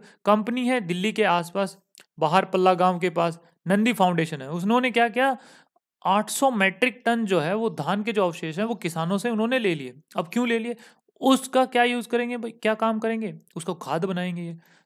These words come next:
तो कर रहे हैं लोग, विकल्प तैयार कर रहे हैं। ऐसा नहीं विकल्प नहीं होता, केवल जलाना ही एक विकल्प होता है, नहीं, विकल्प बहुत सारे हैं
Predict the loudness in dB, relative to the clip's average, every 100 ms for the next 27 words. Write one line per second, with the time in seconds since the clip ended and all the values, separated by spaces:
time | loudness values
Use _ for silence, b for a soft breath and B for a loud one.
0 | -4 -2 0 6 6 6 2 2 2 2
1 | 0 -2 -2 -2 -2 2 4 4 2 -2
2 | -2 -2 -4 -6 0 0 0 -2 0 -2
3 | -4 -10 -10 -4 -2 0 0 0 0 -2
4 | -2 -4 -8 -8 -8 -10 -8 -4 -2 -4
5 | b b b -6 -2 -2 2 2 2 -2
6 | -4 -8 -16